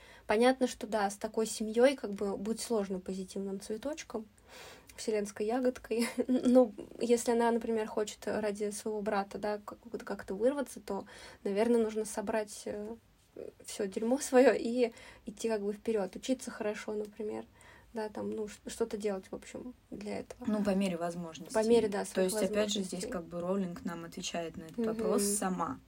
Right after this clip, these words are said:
Speaker 2: да,
Speaker 1: Да.
Speaker 2: что шанс-то есть, и
Speaker 1: Да.
Speaker 2: что твои неудачи — это не результат того, что где ты родился, не
Speaker 1: Да.
Speaker 2: твоей социальной среды, а твоих собственных действий и
Speaker 1: Да.
Speaker 2: поступков.
Speaker 1: Да-да-да. И там был примечательный момент, то, что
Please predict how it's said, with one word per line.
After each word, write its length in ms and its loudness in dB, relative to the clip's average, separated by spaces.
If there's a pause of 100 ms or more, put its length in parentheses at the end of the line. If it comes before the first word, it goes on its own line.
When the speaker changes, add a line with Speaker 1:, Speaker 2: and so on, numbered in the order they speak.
Speaker 2:
да, 260 -2
Speaker 1:
Да. 0 -
Speaker 2:
что 380 -2
шанс-то 480 -4
есть, 340 -2
и 100 -6
Speaker 1:
Да. 380 2
Speaker 2:
что 120 -8
твои 260 0
неудачи — 680 0
это 220 -4
не 160 2
результат 500 -2
того, 300 -2
что 380 -4 (920)
где 280 6
ты 120 0
родился, 540 4
не 140 2
Speaker 1:
Да. 20 0
Speaker 2:
твоей 340 4
социальной 640 0
среды, 600 0
а 200 0
твоих 360 -4
собственных 600 -4
действий 460 -8
и 20 -16 (160)
Speaker 1:
Да. 320 -6
Speaker 2:
поступков. 120 -20 (260)
Speaker 1:
Да-да-да. 520 -2
И 100 -6
там 160 0
был 140 4
примечательный 520 0
момент, 400 0
то, 40 -8
что 280 -6